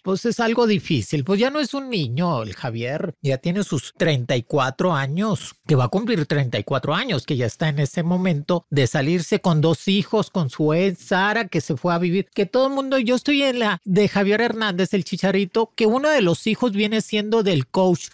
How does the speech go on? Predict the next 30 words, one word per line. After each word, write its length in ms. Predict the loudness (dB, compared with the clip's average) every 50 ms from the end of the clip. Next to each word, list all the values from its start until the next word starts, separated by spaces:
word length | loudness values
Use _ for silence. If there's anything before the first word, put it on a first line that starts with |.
| _
espiritual 680 | 0 0 0 2 2 2 2 2 2 2 2 2 2 2
que 120 | 2 2
le 80 | 2 2
ayudaba 440 | 2 4 4 4 4 4 2 2 0
mucho 440 | 0 0 0 0 0 0 -2 -2 0
para 240 | 0 0 0 0
que 260 | 0 0 -2 -2 -2 0 0
él 180 | 0 2 2
se 160 | 2 0 0 0
le 80 | 0
quitaran 400 | 0 0 0 0 0 2 2 2
las 140 | 0 0 0
depresiones, 640 | -2 -2 0 0 0 0 0 -2 -2 -2 -2 -2 -2
que 80 | 0
era 100 | 0 0
muy 160 | 0 0 0 0
amigo 320 | 2 2 0 2 2 2
de 140 | 2 2 0
su 400 | -2 -2 0 0 2 2 0 -2
pareja 640 | -2 0 0 2 2 2 0 0 -2 -2 -2 -4 -4
y 160 | _ -4 -2 0
que 220 | 2 2 2 2
tenían 340 | 2 0 0 0 0 0 0
una 200 | 0 0 0 0
relación 500 | 2 2 2 2 2 0 0 -2 -2 0
de 80 | 0
un 220 | 0 0 0 -2 0
trío 300 | 0 2 4 4 4 2
amoroso 640 | 2 2 2 2 2 2 0 0 -4 -6 -6 -6
ahí. 220 | -6 -6 -8 -10